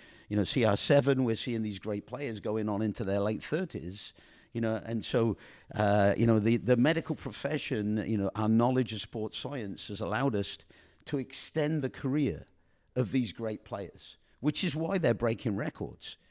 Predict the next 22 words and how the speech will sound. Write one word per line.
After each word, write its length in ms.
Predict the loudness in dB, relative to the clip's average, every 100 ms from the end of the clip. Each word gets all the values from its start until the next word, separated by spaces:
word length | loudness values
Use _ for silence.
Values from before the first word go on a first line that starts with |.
| _ -6
is 240 | -6 0
they're 120 | 0
lasting 520 | 2 0 -4 -6 -4 -2
longer, 560 | 0 2 2 0 -4 _ _ _ _ -4
you 120 | 0
know, 120 | 0
than, 380 | 0 -2 -2 -4
than 160 | -4
anybody 440 | 0 2 2 4 2
in 80 | 2
previous 360 | 0 0 -4
generations 580 | -2 -2 -2 -6 -8 -6
did. 320 | -4 -6 -6 _ _ _ -20 -20 -8
You 120 | 0 0
know, 100 | 0 -8 0
but, 300 | 2 2 2
but 200 | 2 4
what 160 | 2 2
we've 120 | 2
gotta 160 | 4 2
realize 560 | 2 2 2 2 2
is, 300 | 2 2 -2